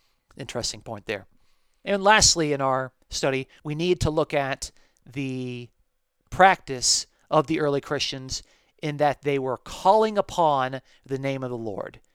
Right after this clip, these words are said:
And that Lord there is the Lord Jesus Christ. So we see that this phrase, calling upon the name of the Lord, or calling upon Jesus, seems to appear in a variety of places in the New Testament.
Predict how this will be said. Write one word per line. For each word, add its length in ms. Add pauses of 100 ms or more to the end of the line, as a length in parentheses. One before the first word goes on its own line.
(160)
And 140
that 140
Lord 300
there 200
is 260
the 100
Lord 460
Jesus 380
Christ. 420 (340)
So 380
we 100
see 280
that 180
this 280 (300)
phrase, 680
calling 400
upon 280
the 80
name 180
of 60
the 80
Lord, 340 (240)
or 80
calling 400
upon 320
Jesus, 480 (240)
seems 240
to 80
appear 220
in 80
a 40
variety 380
of 80
places 320
in 80
the 60
New 120
Testament. 520